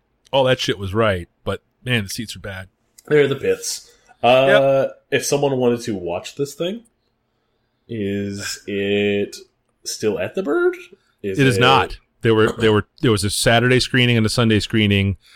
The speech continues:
Speaker 1: uh, this week. It, it is made the festival circuit runs.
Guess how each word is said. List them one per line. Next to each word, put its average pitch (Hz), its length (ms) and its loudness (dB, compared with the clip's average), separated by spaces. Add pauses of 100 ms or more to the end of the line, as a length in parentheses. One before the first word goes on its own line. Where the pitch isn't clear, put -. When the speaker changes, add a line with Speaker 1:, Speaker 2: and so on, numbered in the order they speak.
(220)
Speaker 1:
uh, 104 220 2
this 110 340 -2
week. 104 420 2
It, 101 280 -4
it 104 200 -6 (180)
is 104 340 -4
made 110 220 2
the 117 60 2
festival 117 380 -2
circuit 117 340 0
runs. 107 640 2